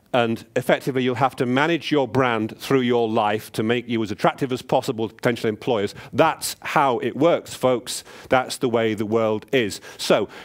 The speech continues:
your student times should be an exercise in brand management.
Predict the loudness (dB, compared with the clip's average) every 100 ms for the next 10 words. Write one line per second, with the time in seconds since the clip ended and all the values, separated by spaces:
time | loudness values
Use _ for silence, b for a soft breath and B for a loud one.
0 | B -6 0 4 4 2 -2 -6 2 2
1 | 2 0 -2 0 2 2 -2 -6 -4 -2
2 | -2 0 -2 0 -2 -2 -2 -6 -2 -2
3 | 0 -2 0 0 2 0 0 0 0 -4
4 | -8